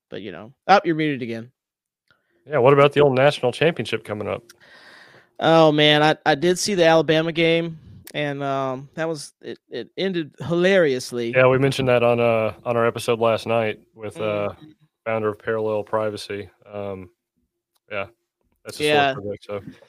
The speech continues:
Speaker 1: And, like,
Speaker 2: um,
Speaker 1: ri-, right before that play, I remember the announcers are like,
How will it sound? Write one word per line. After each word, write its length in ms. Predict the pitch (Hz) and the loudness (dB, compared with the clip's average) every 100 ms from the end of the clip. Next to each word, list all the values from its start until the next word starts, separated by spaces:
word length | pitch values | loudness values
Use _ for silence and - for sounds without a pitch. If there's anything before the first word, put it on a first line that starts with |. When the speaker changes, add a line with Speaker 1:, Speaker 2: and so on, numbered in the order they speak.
| - | -6
Speaker 1:
And, 160 | 180 117 | 0 4
like, 180 | 117 | 4
Speaker 2:
um, 100 | 113 107 | 4 -2
Speaker 1:
ri-, 60 | - - | -8 0
right 200 | 175 190 | 2 2
before 520 | 175 160 175 170 170 | 0 -8 -2 0 0
that 280 | 170 160 - | 0 -2 -4
play, 580 | - 156 151 160 170 175 _ _ _ _ _ _ _ | -8 -4 -2 -2 -4 -8 _ _ _ _ _ _ _
I 80 | 147 | -12
remember 320 | 160 160 156 147 | -10 -10 -12 -12
the 200 | 139 139 | -10 -10
announcers 580 | 131 135 143 - 139 135 | -8 -8 -8 -12 -16 -12
are 80 | |
like, 440 | 147 135 123 117 | -8 -8 -8 -12